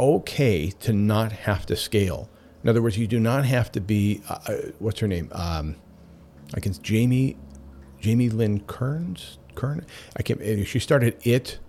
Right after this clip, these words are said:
Cosmetics. She's on the cover of Success Magazine this week, uh, this month, and I can't remember why, I can't remember her last name, but she also has a brand new book out. She's just on Oprah, blah, blah, blah.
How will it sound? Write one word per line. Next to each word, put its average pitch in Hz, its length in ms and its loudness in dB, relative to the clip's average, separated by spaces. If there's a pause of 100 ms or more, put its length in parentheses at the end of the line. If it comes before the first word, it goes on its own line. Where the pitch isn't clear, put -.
(120)
Cosmetics. 92 640 0
She's 104 220 0
on 107 80 4
the 101 80 2
cover 95 240 2
of 85 80 0
Success - 400 0
Magazine 73 480 -2
this - 180 -12
week, - 220 -12
uh, 58 60 -10 (120)
this 65 300 -12
month, 71 180 -8
and 71 80 -6
I - 60 -4
can't 95 140 -2
remember 85 200 -4
why, 82 160 0
I 80 40 0
can't - 160 -6
remember 80 180 -6
her 76 60 -6
last 76 240 -8
name, 76 180 -8
but 71 160 -8 (280)
she - 120 2
also 107 160 6
has 78 100 4
a 73 60 -2
brand 73 280 -4
new 78 60 -4
book 117 300 2
out. 98 340 4
She's 82 140 -6
just - 180 -10
on 71 140 -6
Oprah, 95 480 -2
blah, 87 200 0
blah, 82 120 0
blah. 80 180 -2